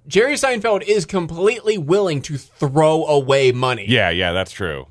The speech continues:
Speaker 2: That's
Speaker 1: So,
Speaker 2: true.
Speaker 1: I,
Speaker 2: Yeah.
Speaker 1: whatever.
Speaker 2: I know. I, I guess he's doing very well <laughs> at this point.
Speaker 1: I,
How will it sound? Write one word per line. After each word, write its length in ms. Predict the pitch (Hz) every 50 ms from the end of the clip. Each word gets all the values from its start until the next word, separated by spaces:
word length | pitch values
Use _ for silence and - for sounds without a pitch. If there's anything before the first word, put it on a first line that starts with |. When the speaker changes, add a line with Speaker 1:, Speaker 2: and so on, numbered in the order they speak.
| _
Speaker 2:
That's 180 | - 95 98 -
Speaker 1:
So, 100 | - 170
Speaker 2:
true. 360 | 165 156 143 135 127 127 120
Speaker 1:
I, 460 | 113 - 139 - - 165 - - 151 -
Speaker 2:
Yeah. 180 | - 98 101 90
Speaker 1:
whatever. 460 | - 170 185 170 165 135 101 87 - _
Speaker 2:
I 140 | - 107
know. 300 | 110 104 95 82 73 67 - _ _ _
I, 180 | - - 131 143
I 100 | 143 143
guess 160 | 139 156 156
he's 140 | 151 160 147
doing 180 | 147 160 156 143
very 220 | 117 123 131 139 143
well 420 | 143 143 143 131 117 101 95 104 107
<laughs> 60 | 127 -
at 100 | 123 120
this 160 | 131 127 -
point. 400 | - 147 131 147 139 143 - -
Speaker 1:
I, 280 | 180 185 214 202 196